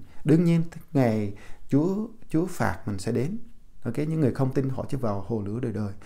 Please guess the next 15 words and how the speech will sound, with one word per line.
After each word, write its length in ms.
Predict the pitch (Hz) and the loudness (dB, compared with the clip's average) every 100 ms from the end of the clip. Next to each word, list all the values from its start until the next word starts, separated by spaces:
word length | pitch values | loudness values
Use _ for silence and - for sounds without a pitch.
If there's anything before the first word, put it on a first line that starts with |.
| - | -4
Cái 80 | 147 | 0
đó 160 | 151 190 | 0 0
thực 120 | 156 | -4
sự 140 | - 104 | -2 -2
hồ 140 | 113 101 | 0 0
lửa 200 | 98 117 | 0 -2
không 160 | 151 | -4
có 60 | 165 | -2
dành 200 | 131 113 | 0 0
cho 100 | 151 | 0
mình, 180 | 151 120 | 2 2
dành 160 | 110 | 2
cho 80 | 127 | 0
ma 160 | 160 160 | 0 0
quỷ. 360 | 107 120 190 | 2 2 2